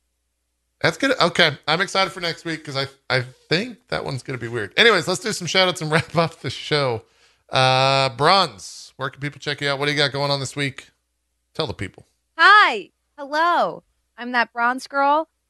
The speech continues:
Speaker 2: Um, yeah, I, I run a D and D game on Tuesday nights at six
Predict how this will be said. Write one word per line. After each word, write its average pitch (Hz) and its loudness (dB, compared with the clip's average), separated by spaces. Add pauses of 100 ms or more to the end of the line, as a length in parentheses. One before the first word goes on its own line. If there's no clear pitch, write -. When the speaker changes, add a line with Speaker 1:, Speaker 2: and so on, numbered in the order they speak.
(120)
Speaker 2:
Um, 208 -2 (200)
yeah, 285 6
I, 226 6 (180)
I 233 2
run 247 0
a 254 -4
D 226 -6
and 214 -8
D 214 -8
game 247 -4
on 202 -4
Tuesday 214 -8
nights 196 -8
at 214 -14
six - -20